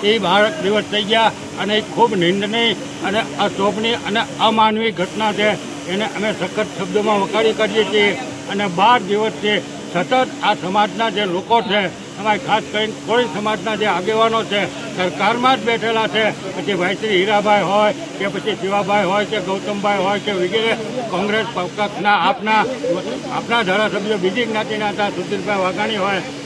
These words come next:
કે પછી બીજા ધારાસભ્યો, માજી ધારા-, પણ બધા જે આવીને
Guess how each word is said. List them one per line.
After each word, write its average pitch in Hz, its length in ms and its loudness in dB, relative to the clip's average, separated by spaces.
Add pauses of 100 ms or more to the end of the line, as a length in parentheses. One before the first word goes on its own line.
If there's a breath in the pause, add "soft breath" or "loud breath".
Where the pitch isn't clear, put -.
કે 185 100 -2
પછી 190 240 -4
બીજા 196 380 2
ધારાસભ્યો, 208 800 -2
માજી 196 280 0
ધારા-, 196 440 -4
પણ 196 160 0
બધા 185 360 2
જે 233 120 4
આવીને 226 360 2